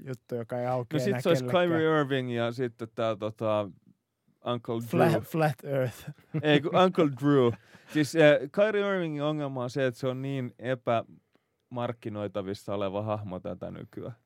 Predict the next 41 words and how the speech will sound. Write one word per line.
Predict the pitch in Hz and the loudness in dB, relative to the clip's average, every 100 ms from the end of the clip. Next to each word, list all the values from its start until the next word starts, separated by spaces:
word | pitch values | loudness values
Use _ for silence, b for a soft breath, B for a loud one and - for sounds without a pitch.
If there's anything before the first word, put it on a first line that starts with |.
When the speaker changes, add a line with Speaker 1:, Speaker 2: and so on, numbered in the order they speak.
| - | -6
Speaker 1:
Joo, | 139 123 101 - | -2 -2 -4 -6
Speaker 2:
Et | 117 | -4
Speaker 1:
mut | 165 | 2
Speaker 2:
se | |
Speaker 1:
se, | 220 | 2
mut | 220 196 | 2 0
se, | 220 180 | -4 -12
se | - 226 | -2 0
on | 196 | 2
totta, | 190 - 143 | -2 -4 -6
se | 151 | -4
Uncle | 180 180 165 143 | -4 -2 -4 -4
Drew | 156 165 127 | -4 -2 0
voi | 127 123 120 | 0 -2 -4
olla | 139 131 123 | -8 -6 -6
se | - 135 | -6 -10
kulma, | 143 143 127 120 | -4 -2 -2 -4
jot-, | 107 135 | -6 -10
jota | 135 127 | -10 -6
he | 135 143 - - | -4 -6 -8 -8
höystetään | 156 147 127 120 123 117 | -4 -4 -6 -8 -8 -8
siihen, | 131 120 | -6 -6
ja | 120 | -8
kyllä | - 135 | -8 -8
siinä | 135 135 | -4 -4
on | 135 | -6
niinku, | 123 131 - _ - | -6 -10 -12 _ -18
silloin | 143 143 131 | -10 -6 -4
kuitenkin | 143 131 120 | -2 -2 -6
se, | 117 127 | -10 -12
että | - | -10
niinku | 117 117 113 | -8 -8 -10
tota, | - 113 117 - _ _ _ | -14 -10 -10 -10 _ _ _
handles | - 151 151 139 123 113 139 | -2 0 2 0 -2 -2 -4
ei | 120 113 | -4 -4
voida | 117 113 110 | -4 -4 -6
siinä | 123 113 | -8 -8
niinku | 113 110 - | -8 -12 -10
käyttää, | 117 104 _ 120 | -10 -10 _ -14
että | 107 - 120 _ _ | -14 -18 -20 _ _
Speaker 2:
Joo. | 120 107 | -2 0